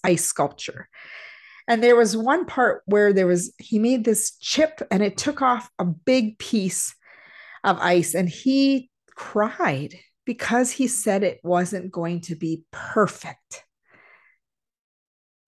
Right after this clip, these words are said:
And I, you know, reminded him that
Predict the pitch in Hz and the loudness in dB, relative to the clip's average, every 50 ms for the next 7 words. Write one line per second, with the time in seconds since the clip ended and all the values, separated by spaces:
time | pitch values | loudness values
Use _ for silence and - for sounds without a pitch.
0 | _ - - 104 196 196 190 190 196 190 - - - - - _ _ _ _ _ | _ 0 2 4 6 6 6 4 2 0 -2 -6 -12 -16 -20 _ _ _ _ _
1 | _ _ _ _ _ _ _ _ - 226 214 208 214 214 214 196 - 196 214 220 | _ _ _ _ _ _ _ _ 4 6 6 6 8 6 4 2 0 0 2 2
2 | 208 202 202 208 214 214 208 214 262 392 427 403 330 247 240 - 180 180 170 160 | 4 4 4 4 4 4 4 4 2 2 2 2 2 2 0 0 0 2 2 2
3 | 160 170 170 - _ _ _ _ _ _ _ _ _ _ - 190 175 170 165 - | 0 -2 -6 -8 _ _ _ _ _ _ _ _ _ _ 0 2 4 4 2 0
4 | - | -4